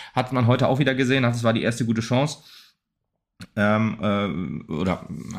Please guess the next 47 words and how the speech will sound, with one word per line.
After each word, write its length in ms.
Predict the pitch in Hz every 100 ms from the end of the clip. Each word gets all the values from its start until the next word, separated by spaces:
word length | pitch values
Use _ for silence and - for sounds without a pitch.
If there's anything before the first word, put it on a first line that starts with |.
| 78 - _ _ _
eingeleitet 500 | - 127 131 123 117
sozusagen. 480 | 120 117 113 113 117 - - - -
Aber, 580 | 107 113 113 110 107 101
äh, 40 |
ja, 180 | 113 98
ist 180 | - -
halt 180 | 104 104
so, 360 | - 208 104
so, 320 | 98 98 98
so 160 | 98 98
ganz, 580 | 98 107 117 - - _ _ _ _ _ -
ja, 180 | 82 87 - _ _ _ -
ich 80 | 95
sag 80 |
mal, 220 | 92 92 -
flutschen 420 | - 113 - 110
will's 140 | 101
jetzt 120 | 104
erstmal 220 | 85 101 92
nicht. 260 | 92 - - - -
Aber 440 | 190 131 131 - -
man 160 | 104
muss 100 | 104
auch 80 | 104
sagen, 280 | 104 110 120
der 80 | 101
Junge 220 | 107 117
ist 140 | 113 113
noch 180 | 113 110
jung, 240 | 123 139
kommt 180 | 123 101
aus 140 | 107
der 120 | 110
Regionalliga. 680 | 104 104 107 113 131 131 123 - - - - _ _ 107
Der 80 | 98
ganz 220 | 113 113
große 340 | 104 110 101
Hype, 460 | 127 165 170 - -
den 160 | 107 104
wir 180 | 117
auch 100 | 107
mit 180 | 110 120
so 60 | 131
ein 60 |
bisschen 200 | 123 120
aufgebaut 520 | 131 135 - 127 135 131
haben, 220 | 131